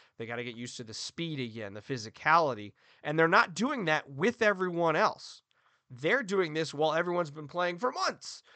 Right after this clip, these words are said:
So everyone else is, is, is at where they need to be playing. I mean, hopefully other teams are not playing well, just the Caps. But the other teams are in mid-season form, and these guys are still in, in, I was gonna say spring training, like this is baseball.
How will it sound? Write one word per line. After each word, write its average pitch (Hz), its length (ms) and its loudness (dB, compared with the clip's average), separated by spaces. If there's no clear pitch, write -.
So - 140 2
everyone 233 420 6
else 269 320 4
is, 156 200 -4
is, 139 360 -10
is 120 300 -18
at 220 240 8
where 202 140 2
they 156 140 -4
need 135 200 -6
to 135 120 -10
be 120 280 -8
playing. 214 440 2
I 139 120 -12
mean, 143 100 -4
hopefully 156 240 -6
other 139 160 -2
teams 127 220 -10
are - 20 -16
not 113 140 -6
playing 113 180 -8
well, 117 160 -6
just 113 160 -10
the - 60 -16
Caps. - 340 -4
But 151 320 4
the 139 200 -8
other 185 180 0
teams 165 420 -4
are 151 260 6
in 156 260 -6
mid-season 151 500 -8
form, 190 340 0
and 143 160 -2
these 165 140 -8
guys 170 220 -4
are 156 40 -10
still 156 280 -2
in, 147 80 -6
in, 120 300 -12
I - 60 -20
was 98 80 -20
gonna 101 60 -16
say - 120 -14
spring 104 300 -14
training, 104 340 -10
like 98 140 -14
this 101 180 -14
is 98 100 -14
baseball. 104 360 -12